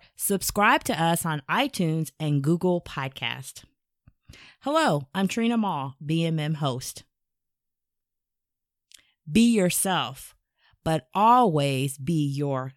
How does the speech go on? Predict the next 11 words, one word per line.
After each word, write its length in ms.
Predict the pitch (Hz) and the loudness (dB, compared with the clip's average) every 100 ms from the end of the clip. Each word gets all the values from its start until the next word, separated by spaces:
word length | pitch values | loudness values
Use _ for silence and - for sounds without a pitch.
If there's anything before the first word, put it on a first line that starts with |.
| _ _ _ | _ _ _
better 400 | 143 147 123 123 - | -2 0 -4 -10 -14
self. 580 | - 139 123 135 - - _ _ _ _ _ _ _ _ | -10 -6 -6 -10 -18 -20 _ _ _ _ _ _ _ _
Carl 540 | - 170 165 160 160 139 | -4 -2 0 0 -4 -10
G. 520 | - 147 147 139 139 _ _ - | -8 -4 -2 -2 -6 _ _ -8
Macer. 540 | 147 143 135 - 87 - - _ _ _ _ _ _ _ _ - - - | -4 -2 -4 -8 -14 -18 -20 _ _ _ _ _ _ _ _ -20 -20 0
Be 420 | 220 240 240 254 - | 4 6 6 2 0
Motivated 680 | 170 185 185 180 165 165 170 | 0 2 2 0 0 -2 -2
Monday. 680 | 147 147 143 131 120 117 135 _ _ _ _ _ _ _ _ _ _ _ _ _ _ _ _ _ - | 0 0 -2 -2 -4 -4 -10 _ _ _ _ _ _ _ _ _ _ _ _ _ _ _ _ _ -2
A 440 | 185 196 202 214 _ _ - | 0 0 -2 -4 _ _ -6
B 400 | 147 160 156 151 - _ _ _ | 2 4 4 0 -6 _ _ _
C. 440 | - - 135 120 | -12 -6 -6 -6